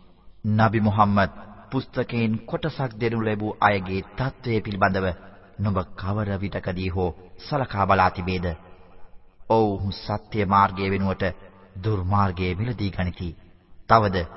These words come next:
නුඹලාද සත්‍ය මාර්ගයෙන් බැහැර වෙතැයි අපේක්ෂා කරති.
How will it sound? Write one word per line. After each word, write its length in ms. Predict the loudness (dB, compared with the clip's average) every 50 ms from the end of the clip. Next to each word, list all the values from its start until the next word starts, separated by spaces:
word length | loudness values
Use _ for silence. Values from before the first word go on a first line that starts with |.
| -18 -20 -20 -14 -8
නුඹලාද 600 | -4 0 2 4 4 6 6 6 6 6 4 2 -2 -6
සත්‍ය 440 | -6 -4 -6 -6 -4 -4 -4 -4 0
මාර්ගයෙන් 560 | 2 2 2 2 2 0 -2 -4 -4 -4 -4 -6 -6
බැහැර 380 | -4 -2 0 0 2 2 0
වෙතැයි 460 | 0 -2 -2 -4 -4 -2 -2 -4 -4 -8 -14 -20 -20 -20 -20 -10
අපේක්ෂා 540 | -6 -6 -6 -4 -4 -8 -6 -4 -2 -2 -2
කරති. 340 | -2 -4 -6 -6 -6 -8 -10